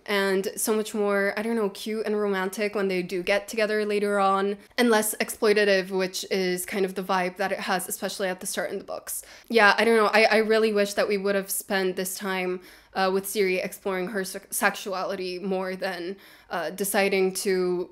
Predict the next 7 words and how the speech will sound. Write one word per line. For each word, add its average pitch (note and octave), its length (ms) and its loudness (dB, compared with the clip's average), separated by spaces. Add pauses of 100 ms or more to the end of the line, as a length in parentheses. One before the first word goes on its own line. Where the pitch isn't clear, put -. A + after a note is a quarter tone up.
(140)
take G#3 180 2
Dandelion F#3 840 2 (400)
and F#3 440 -2 (100)
play G3+ 260 6
into F#3+ 340 2
the F#3 80 -4
stereotype. F#3 760 -4